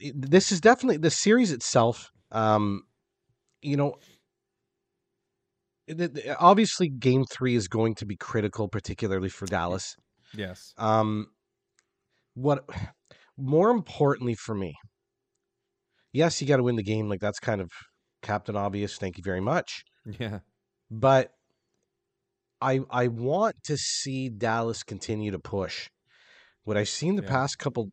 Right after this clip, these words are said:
Speaker 1: couple of games is a team that gets out there, they get a lead. And why are you, why are you not co-, what I've never understood, and this can go across the board, regular season, when, when a team is playing well, let's say you're up four to one in the third period,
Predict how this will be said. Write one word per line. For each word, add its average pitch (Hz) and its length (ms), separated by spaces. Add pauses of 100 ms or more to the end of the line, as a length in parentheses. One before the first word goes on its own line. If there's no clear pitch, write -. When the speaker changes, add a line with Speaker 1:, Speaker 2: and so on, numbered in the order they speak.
(140)
Speaker 1:
couple 127 260
of 104 80
games 110 380
is 101 220
a 98 60
team 147 320
that 120 180
gets - 200
out 139 220
there, 101 220
they 98 160
get 120 180
a 151 60
lead. 131 360 (1160)
And 135 160 (580)
why 143 400
are 196 80
you, 151 340
why 120 280
are 151 60
you 135 180
not 131 240
co-, 135 100 (1000)
what 139 140
I've 185 120
never 185 240
understood, 147 420
and 127 80
this 139 120
can 131 140
go 120 120
across 117 420
the 107 80
board, 101 260
regular 123 320
season, 117 460
when, 113 140 (760)
when 151 140
a 160 60
team 233 260
is 254 120
playing 160 300
well, 131 200
let's 139 180
say 151 100
you're 120 180
up 110 140 (100)
four 123 180
to 117 60
one 107 360 (320)
in 110 160
the 104 60
third 110 300
period, 104 420